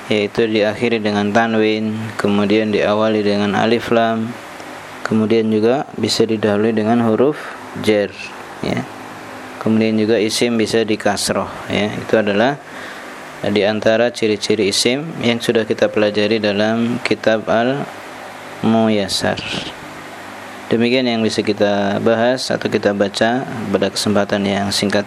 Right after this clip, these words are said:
ini. Mudah-mudahan bermanfaat bagi kita untuk mengulang materi-materi yang sudah kita dapatkan dalam pelajaran nahwu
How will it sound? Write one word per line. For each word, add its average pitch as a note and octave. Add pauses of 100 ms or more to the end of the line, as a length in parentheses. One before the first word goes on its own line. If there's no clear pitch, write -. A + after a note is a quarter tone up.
(120)
ini. A#2 (1200)
Mudah-mudahan A2+
bermanfaat G#2
bagi G2
kita C#3 (720)
untuk A2+
mengulang A#2
materi-materi A2
yang G#2+
sudah G#2
kita G#2+
dapatkan A2
dalam G#2
pelajaran G2+
nahwu A2